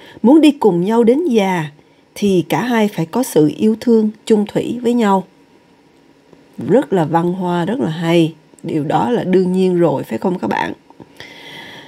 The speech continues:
Chúng ta thường nghĩ đàn ông sợ lấy phải đàn bà xấu về nhan sắc,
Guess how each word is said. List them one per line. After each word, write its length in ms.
Chúng 140
ta 200
thường 240
nghĩ 180
đàn 220
ông 240
sợ 400
lấy 220
phải 180
đàn 240
bà 140
xấu 360
về 180
nhan 220
sắc, 260